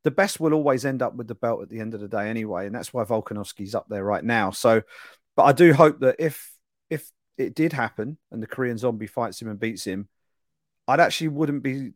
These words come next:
I wouldn't be too sad if it meant that Volkanovski took a step back, fought for a title shot. Max then steps in, fights Volk-, uh, fights for the belt,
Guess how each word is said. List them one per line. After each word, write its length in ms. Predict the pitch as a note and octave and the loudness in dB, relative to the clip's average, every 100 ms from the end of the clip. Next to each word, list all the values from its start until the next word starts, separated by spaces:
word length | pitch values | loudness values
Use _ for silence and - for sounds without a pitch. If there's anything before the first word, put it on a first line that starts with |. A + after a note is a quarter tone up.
| _ | _
I 60 | C#3 | -2
wouldn't 260 | D#3 D3 | -2 -2
be 80 | C3 | -6
too 280 | - C#3 B2 - - | -6 -4 -4 -8 -8
sad 380 | - B2+ A#2+ - | 0 2 2 0
if 400 | C#3+ - - - _ _ _ _ _ _ _ | -2 -2 -10 -20 _ _ _ _ _ _ _
it 120 | A2+ | -8
meant 240 | C3 B2+ - | -4 -4 -4
that 180 | A2+ - _ _ _ _ - | -6 -8 _ _ _ _ -4
Volkanovski 580 | C#3+ C3+ B2+ B2 - A2+ | -2 -2 -4 -6 -8 -10
took 160 | B2+ | -8
a 60 | A2+ | -8
step 320 | - A#2+ - | -6 -6 0
back, 300 | D3 D3 - _ _ | 0 0 -4 _ _
fought 440 | - - D#3+ - | -20 2 2 2
for 320 | - C3+ B2 - | -4 0 0 -2
a 80 | A#2 | -10
title 400 | - C3 B2 A2+ | -2 0 0 -8
shot. 360 | - G#2 - _ _ _ _ _ _ _ _ _ | -6 -4 -4 _ _ _ _ _ _ _ _ _
Max 300 | C3 C3 - | -4 -4 -4
then 140 | B2+ A#2+ | -6 -6
steps 340 | - A#2+ - | -4 -4 -4
in, 120 | A2 | -10
fights 360 | - A#2+ A2 - | -4 -2 -2 -6
Volk-, 340 | B2+ A2+ - - | -8 -8 -8 -4
uh, 180 | A#2+ | -4
fights 320 | - - A#2+ - | -4 -2 -2 -2
for 140 | A2+ | -12
the 80 | G#2 | -6
belt, 340 | A2+ A2 - | -2 -2 -2